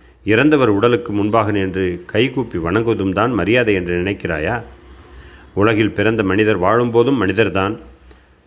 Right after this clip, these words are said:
இறந்த பின்பும் மனிதர்தான். அந்த உடலை மனித உடலாக மட்டுமே நினைத்து அதற்குரிய மரியாதையை நாங்கள் செய்கிறோம். இறந்த பின் அந்த உடலை குளிப்பாட்டி, வெள்ளை துணியால் மூடி, மிகுந்த மரியாதையோடு ஒரு பெட்டியில்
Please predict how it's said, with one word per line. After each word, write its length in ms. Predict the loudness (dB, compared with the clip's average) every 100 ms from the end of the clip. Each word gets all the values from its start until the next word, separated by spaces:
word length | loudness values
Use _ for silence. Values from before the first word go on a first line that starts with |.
| 0
இறந்த 340 | 2 2 2
பின்பும் 380 | 0 0 2 0
மனிதர்தான். 520 | 0 -2 -4 -6 -10 -16 _ _ _ _
அந்த 240 | -4 -2
உடலை 460 | 0 2 2 0 -4
மனித 360 | -8 -4 2 2
உடலாக 400 | 4 2 2 2
மட்டுமே 440 | -2 -2 -2 0
நினைத்து 640 | 2 0 -2 -2 -4 -4 -6 -20 -20 _
அதற்குரிய 560 | -2 2 2 2 2 4
மரியாதையை 500 | 2 4 4 2 0
நாங்கள் 280 | 0 0 -2
செய்கிறோம். 440 | -4 -4 -6 -8 -14 _ _ _ -20 -20 -20 _
இறந்த 360 | 0 2 2 0
பின் 280 | 0 -2 -2
அந்த 260 | -2 0
உடலை 320 | 0 2 0
குளிப்பாட்டி, 680 | 0 -2 0 0 -2 -2 -2
வெள்ளை 300 | 0 0 0 -2
துணியால் 340 | -2 0 0
மூடி, 380 | -2 -2 -2 -4 -12 -20 -20 -8
மிகுந்த 400 | 0 2 4 2
மரியாதையோடு 680 | 2 4 4 4 2 2 2
ஒரு 180 | 2 0
பெட்டியில் 560 | -2 -4 -2 -2 -2